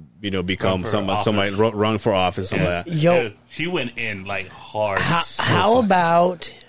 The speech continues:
Speaker 3: Yee?
Speaker 1: Yeah.
Speaker 2: Change his name to
Speaker 1: Change
Speaker 2: Yee.
Speaker 1: his name.
Speaker 3: Did you see the mask he's wearing around?
Speaker 1: Yeah. Now,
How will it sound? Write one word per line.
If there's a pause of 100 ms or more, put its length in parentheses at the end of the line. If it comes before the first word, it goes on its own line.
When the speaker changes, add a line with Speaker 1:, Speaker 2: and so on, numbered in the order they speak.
(500)
Speaker 3:
Yee? (920)
Speaker 1:
Yeah. (400)
Speaker 2:
Change
his
name
to
Speaker 1:
Change
Speaker 2:
Yee.
Speaker 1:
his
name.
Speaker 3:
Did
you
see
the
mask (260)
he's
wearing
around?
Speaker 1:
Yeah. (360)
Now,